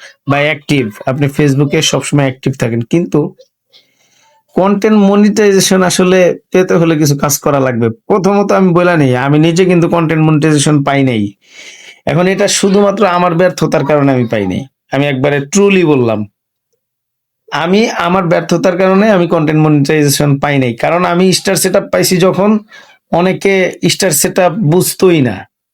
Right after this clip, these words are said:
আমি এগুলো নিয়ে কাজ করি নাই, আমি ওই সময়টা দিতে পারিনি, যার কারণে আমি এখনো কনটেন্ট মনিটাইজেশন পাইনি। তবে আমি জানি কিভাবে কনটেন্ট মনিটাইজেশন পাইতে হয়, ওই সময়টা দেওয়ার মতো আমি যে সময়,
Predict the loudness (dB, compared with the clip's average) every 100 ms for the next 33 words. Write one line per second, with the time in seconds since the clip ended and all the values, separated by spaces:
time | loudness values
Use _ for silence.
0 | _ _ -6 -2 0 0 0 0 -2 -4
1 | -2 0 0 -2 -4 -10 -18 -18 -18 -14
2 | -6 -2 0 2 2 2 0 0 0 0
3 | 0 0 0 0 0 2 2 2 0 0
4 | 0 0 0 0 0 0 -2 -2 -2 0
5 | 0 2 2 0 0 0 -2 -2 -2 -4
6 | -6 -16 -20 -8 -2 0 2 2 2 2
7 | 0 _ _ _ _ _ _ _ _ -2
8 | 0 0 -2 -2 0 0 2 0 -2 -2
9 | 0 2 2 2 0 0 0 -2 -4 -4
10 | -4 -2 0 0 -2 -4 -12 _ _ _
11 | _ -2 -2 -2 -2 0 0 0 0 0
12 | 0 0 0 2 2 2 0 0 0 0
13 | 0